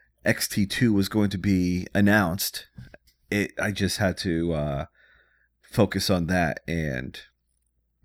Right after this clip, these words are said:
we'll talk about that in a minute. But I also wanted to just take this time to thank you, the listeners, again. Uh,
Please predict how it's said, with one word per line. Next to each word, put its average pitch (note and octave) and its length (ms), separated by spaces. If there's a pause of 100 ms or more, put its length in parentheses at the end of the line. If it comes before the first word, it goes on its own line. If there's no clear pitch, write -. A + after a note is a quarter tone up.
(240)
we'll E2+ 180
talk F#2 220
about F#2 200
that G2 220
in F2+ 100
a E2+ 60
minute. C#2 340 (1300)
But A2 100
I A#2 60
also B2+ 300
wanted A#2 260
to G2 60
just G#2+ 440 (640)
take D3+ 260
this D3+ 200
time G#2 440
to G2+ 600 (560)
thank A#2+ 400 (160)
you, A#2 320
the B2+ 100
listeners, G#2+ 540
again. E2+ 460 (200)
Uh, C#2 460